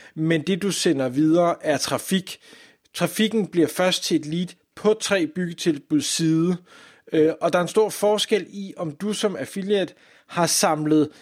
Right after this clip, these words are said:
de her personlige informationer op og sælger de personlige informationer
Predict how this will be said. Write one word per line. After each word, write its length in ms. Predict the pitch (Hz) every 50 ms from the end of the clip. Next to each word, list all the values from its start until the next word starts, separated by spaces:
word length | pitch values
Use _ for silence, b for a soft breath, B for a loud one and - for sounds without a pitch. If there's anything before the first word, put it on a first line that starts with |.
| B B B _ _ _ _ _ -
de 80 | 185
her 280 | 190 180 202 208 190 160 - - 160 _
personlige 600 | - 165 151 - - 226 208 190 190 190 202 185
informationer 800 | 160 165 147 - 165 151 135 127 - - 202 196 170 185 180 160
op 320 | - - 160 175 - - B B B B B B
og 160 | - 165 151
sælger 520 | - - - 190 165 143 139 143 143 131 127 b b b b -
de 80 | 170
personlige 520 | 156 - 147 143 - 214 208 190 185 190 143
informationer 680 | 160 147 - 160 151 139 123 - 170 165 143 151 151